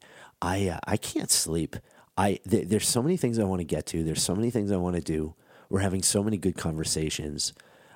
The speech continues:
Uh, the Voice Entrepreneur Facebook community is popping. I think we're adding, I don't know, maybe ten or fifteen people a day, which is really, really cool. Lots of good conversations. Yeah,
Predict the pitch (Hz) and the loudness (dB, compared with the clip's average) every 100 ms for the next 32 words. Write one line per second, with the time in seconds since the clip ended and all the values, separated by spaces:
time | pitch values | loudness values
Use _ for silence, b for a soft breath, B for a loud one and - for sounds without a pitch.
0 | B 76 78 85 90 110 110 104 98 - | B -2 0 0 4 4 4 0 -4 -2
1 | 95 92 - 101 92 98 - 95 92 87 | 0 0 2 0 2 -2 2 0 2 0
2 | 85 82 - 82 80 76 - _ - - | 0 0 -2 -2 -2 -2 -6 _ -2 2
3 | 95 95 92 90 85 - _ - - - | 2 2 0 0 -6 -16 _ -6 -2 -2
4 | - 80 82 76 - 107 151 101 87 95 | 0 -2 -2 -6 -8 -6 -6 -6 -8 -4
5 | 120 - 87 98 101 90 98 90 95 90 | -4 -2 0 0 0 -2 -2 0 0 0
6 | 82 80 82 78 b b b b b - | 0 0 -2 -4 b b b b b -2
7 | 92 92 85 87 82 82 82 82 - 87 | 0 2 2 2 2 0 0 -2 0 0
8 | 85 85 b b - 95 92 80 87 - | 0 -4 b b 0 0 0 -2 -4 -2
9 | 82 82 - 82 78 80 78 76 - b | -2 -2 0 -2 -2 -2 -4 -6 -10 b
10 | b b b b b - 98 | b b b b b -4 -2